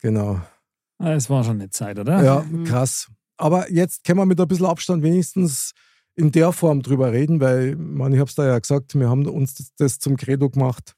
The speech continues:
Speaker 1: dass Corona bei uns tabu ist in den Sendungen. Natürlich ist es immer wieder mal gefallen, weil halt alles damit zusammenhängt ist, gell? Aber umso geiler ist es, dass wir jemanden von einem, äh, Corona-Test-Drive-In bei uns zu Gast haben. Also das ist ganz toll. <laughs> Mella,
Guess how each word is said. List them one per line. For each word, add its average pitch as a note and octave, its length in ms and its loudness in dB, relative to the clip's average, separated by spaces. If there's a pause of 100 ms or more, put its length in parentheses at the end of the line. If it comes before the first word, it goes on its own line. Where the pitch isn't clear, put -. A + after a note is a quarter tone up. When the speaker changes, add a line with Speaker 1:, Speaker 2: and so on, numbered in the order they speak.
(420)
Speaker 1:
dass C3+ 260 0
Corona C#3 400 2
bei D3 180 0
uns D#3+ 320 2
tabu D#3+ 420 2
ist - 360 -2 (100)
in C3+ 60 0
den D3 140 2
Sendungen. D#3+ 520 2 (960)
Natürlich B2+ 440 0
ist A2+ 80 -6
es - 60 -10
immer B2+ 180 2
wieder B2+ 160 4
mal A2+ 160 0
gefallen, C#3+ 420 4
weil G#2 300 0
halt A2+ 220 0 (100)
alles B2 240 0
damit B2+ 260 -2
zusammenhängt C3+ 460 0
ist, G#2+ 240 -4
gell? G#2+ 140 0
Aber A2+ 520 0 (640)
umso B3 320 2
geiler G3 440 4
ist G3+ 200 2
es, F#3+ 320 2
dass F3 180 2
wir D#3+ 80 6
jemanden F3 540 2
von D#3+ 260 0
einem, C#3+ 500 0
äh, C3+ 240 0
Corona-Test-Drive-In D3+ 1600 0
bei D3+ 160 0
uns D3+ 460 -2
zu C#3+ 160 0
Gast A#2+ 360 0
haben. F2+ 220 -4
Also A2+ 240 -4
das B2+ 180 -2
ist C3+ 160 -4
ganz C3+ 260 0
toll. C#3 320 2
<laughs> - 40 -12
Mella, D3 360 4